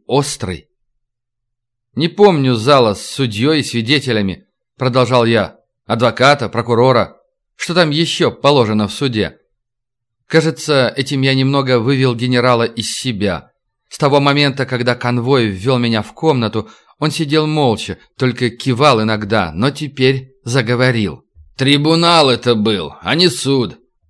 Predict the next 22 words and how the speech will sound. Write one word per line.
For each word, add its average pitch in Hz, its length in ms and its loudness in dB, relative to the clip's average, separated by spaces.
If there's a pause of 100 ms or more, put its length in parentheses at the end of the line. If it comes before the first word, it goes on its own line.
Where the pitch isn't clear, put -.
(120)
А 123 220 2
для 113 200 0
тебя 143 380 4
и 139 60 6
расстрела 135 600 2
мало. 101 500 -2 (400)
Сколько 202 380 2
жизней 127 520 0
у - 20 0
тебя 135 240 0
на 131 100 2
совести, 127 580 0
наёмник?" 98 800 0 (560)
"Не 135 140 0
знаю", 113 580 -2 (400)
честно 131 320 -4
сказал 120 400 0
я. 117 340 0 (640)
"Я 139 160 2
же 139 140 0
военный 139 420 2
лётчик, 135 560 -2